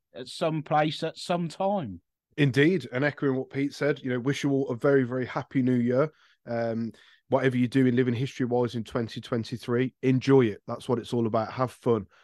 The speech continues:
Speaker 2: um, build friendships, and of course, if you see us anywhere, do come and say hello. We, uh, we don't bite, really, although I can't guarantee Dom doesn't.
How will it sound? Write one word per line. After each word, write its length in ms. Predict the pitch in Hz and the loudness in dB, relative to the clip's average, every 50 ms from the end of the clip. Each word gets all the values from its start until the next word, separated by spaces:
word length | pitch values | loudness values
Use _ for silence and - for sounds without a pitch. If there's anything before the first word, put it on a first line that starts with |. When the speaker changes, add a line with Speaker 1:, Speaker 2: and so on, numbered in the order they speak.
| _ _ _ _ - | _ _ _ _ -12
Speaker 2:
um, 380 | - 110 104 104 101 104 98 - - | -10 -8 -6 -6 -8 -8 -4 2 4
build 180 | 139 135 135 | 4 4 4
friendships, 680 | - - 156 139 131 135 - - 143 135 - - - - _ _ _ _ _ _ _ | 4 4 4 4 4 4 0 0 -2 -2 -2 -4 -12 -18 _ _ _ _ _ _ _
and 300 | - 117 117 117 120 110 | -4 -4 -2 -2 -4 -4
of 160 | - 123 - | -8 -12 -6
course, 340 | - - 160 165 156 - - _ _ _ _ _ - | 0 2 4 4 2 0 -6 _ _ _ _ _ -16
if 160 | 120 110 - | -16 -14 -14
you 60 | 110 | -8
see 160 | - - 143 | -2 0 2
us 140 | 131 - - | 2 2 2
anywhere, 340 | 131 131 131 131 127 120 117 - | 0 2 2 2 2 0 -2 -4
do 120 | - 120 110 | -4 -4 -4
come 140 | - 117 | -4 -4
and 100 | 113 107 | -6 -4
say 140 | - - 110 | -4 -4 -4
hello. 280 | 107 107 107 107 101 95 - - | -2 -2 -4 -6 -6 -8 -12 -10
We, 240 | 107 107 107 107 104 | -8 -6 -6 -6 -6
uh, 60 | 107 - | -6 -6
we 100 | 117 107 | -4 0
don't 280 | 143 143 151 143 135 | 2 4 4 2 2
bite, 280 | 139 131 127 117 110 - | 0 0 0 -2 -2 -4
really, 380 | 113 120 113 104 98 98 101 - _ - | -4 -4 -4 -4 -6 -10 -14 -16 _ -10
although 200 | 117 107 113 110 | -8 -6 -6 -6
I 40 | 101 | -6
can't 260 | - - 127 120 110 | -4 -4 -4 -2 -2
guarantee 480 | - 117 110 110 104 - 117 107 98 98 - | -2 -4 -4 -4 -4 -4 -6 -6 -6 -6 -6
Dom 180 | 123 110 101 98 | -6 -4 -4 -6
doesn't. 320 | 101 101 95 92 87 | -8 -10 -12 -12 -16